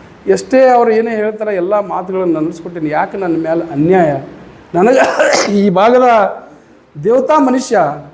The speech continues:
ಮಲ್ಲಿಕಾರ್ಜುನ್ ಖರ್ಗೆ ಸಾಹೇಬ್ರು ಅಪ್ರೂವಲ್ ಮಾಡಿ ಕಳಿಸಿದ್ದಾರೆ ನನ್ನ ಹೆಸರು. ಪ್ರಿಯಾಂಕ್ ಸಾಹೇಬ್ರು ಸಹಮತ ಅದ, ಶರಣ್ ಪ್ರಕಾಶ್ ಪಾಟೀಲ್ ಸರ್ ಸಹಮತ ಅದ, ರಾ-, ನಮ್ಮ ಲೋಕಸಭೆ ಸದಸ್ಯರಾದ ರಾಧಾಕೃಷ್ಣ ದೊಡ್ಡಮನಿ ಸರ್ ಸಹಮತ ಅದ.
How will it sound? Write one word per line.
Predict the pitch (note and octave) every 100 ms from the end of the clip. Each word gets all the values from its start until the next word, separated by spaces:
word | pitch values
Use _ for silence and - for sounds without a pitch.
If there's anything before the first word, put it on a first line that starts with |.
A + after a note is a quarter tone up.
| D#3+
ಮಲ್ಲಿಕಾರ್ಜುನ್ | F3+ G3 F#3 G3+
ಖರ್ಗೆ | G3+ E3+ G3 B3
ಸಾಹೇಬ್ರು | B3 C4 A#3+
ಅಪ್ರೂವಲ್ | G#3 C4 C4+
ಮಾಡಿ | C4+
ಕಳಿಸಿದ್ದಾರೆ | C4+ C4 C#4 C#4 C4
ನನ್ನ | A#3
ಹೆಸರು. | A3 A#3+ D#3+ - - - - _ -
ಪ್ರಿಯಾಂಕ್ | G#3+ B3+ -
ಸಾಹೇಬ್ರು | C4 C#4+
ಸಹಮತ | C#4 C#4 C4+ C#4
ಅದ, | C#4 A#3 D#3+ D#3 - - - _ _ _ - -
ಶರಣ್ | G3
ಪ್ರಕಾಶ್ | A3 C4+ B3
ಪಾಟೀಲ್ | C#4+ C4+
ಸರ್ | C#4+ D4
ಸಹಮತ | D4 C#4+ C#4 C#4+
ಅದ, | A#3 F#3+ E3+ D#3+ - - _ _ _
ರಾ-, | E3 F3+
ನಮ್ಮ | G3+ A3+ A#3
ಲೋಕಸಭೆ | A3+ B3+ C#4 C#4
ಸದಸ್ಯರಾದ | B3+ B3+ C#4 C#4
ರಾಧಾಕೃಷ್ಣ | C#4 G3 G3 A3+ B3 C#4
ದೊಡ್ಡಮನಿ | G3+ G3+ C#4
ಸರ್ | D4 D4+ D4+
ಸಹಮತ | C#4 C#4 C#4
ಅದ. | B3+ A3 F#3 -